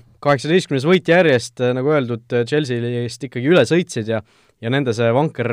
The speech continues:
veereb, äh, väga, väga kiire, kiire hooga praegu. Ainus küsimärk ongi see, et nad on seal raskel nii-öelda tabeli poolel, neil tuleb kõigepealt madistada Barcelonaga ja siis tõenäoliselt, kui nad edasi saavad, Manchester Cityga.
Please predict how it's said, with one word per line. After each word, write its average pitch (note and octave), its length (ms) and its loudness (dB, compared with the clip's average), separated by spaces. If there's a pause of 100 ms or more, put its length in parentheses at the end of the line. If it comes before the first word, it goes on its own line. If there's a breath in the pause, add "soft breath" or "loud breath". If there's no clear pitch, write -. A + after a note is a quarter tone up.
veereb, B2 400 0
äh, A#2 400 -2
väga, C3 320 -2 (240)
väga C#3+ 240 2
kiire, D3 280 2 (200)
kiire F3 300 0
hooga C3 260 4
praegu. A2+ 320 0 (480 soft breath)
Ainus E3 240 0
küsimärk D#3+ 400 0
ongi D3 240 0
see, C#3+ 160 2
et A2 160 -8
nad B2 220 -2
on C#3+ 160 -2
seal B2 180 -2 (560)
raskel C3 400 -2
nii-öelda B2 320 -4
tabeli B2 400 2
poolel, C3+ 400 0
neil A2+ 160 -6
tuleb A#2+ 240 -6
kõigepealt A#2+ 400 -2
madistada A#2 320 -6
Barcelonaga A#2 720 -4
ja G#2 80 -8
siis - 240 -6
tõenäoliselt, A#2+ 800 -2 (340 soft breath)
kui A#2 80 -10
nad A#2 220 -2
edasi A#2+ 180 0
saavad, B2 320 0
Manchester B2 320 -6
Cityga. A2+ 480 -4